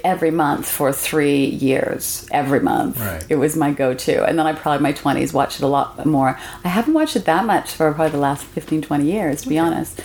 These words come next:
Speaker 2: But if you saw it that many times initially, it's
Speaker 1: I've,
Speaker 2: in you.
Speaker 1: it's in me,
Speaker 2: Yeah.
Speaker 1: yeah. I've got, um, I've got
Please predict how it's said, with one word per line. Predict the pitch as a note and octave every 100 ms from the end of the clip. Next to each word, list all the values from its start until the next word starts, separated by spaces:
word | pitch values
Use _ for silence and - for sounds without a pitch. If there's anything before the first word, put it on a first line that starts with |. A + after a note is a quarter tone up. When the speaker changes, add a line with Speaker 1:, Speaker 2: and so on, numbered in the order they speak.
| -
Speaker 2:
But | C#3
if | -
you | G#2+
saw | - E2
it | D#2+
that | A2+ G2
many | F2+
times | F2 E2+ E2
initially, | F#2+ D3+ - F2 G#2
it's | G3+
Speaker 1:
I've, |
Speaker 2:
in | A#2 -
you. | - -
Speaker 1:
it's | F#3
in | G3+ F#3+
me, | E3+ G#2
Speaker 2:
Yeah. | D3
Speaker 1:
yeah. | E3+ E3
I've | C#3+ D3
got, | F3 D#3 - -
um, | C#3+ C#3+ - - - -
I've | D3 -
got | C#3+ C3+ C3 - - - -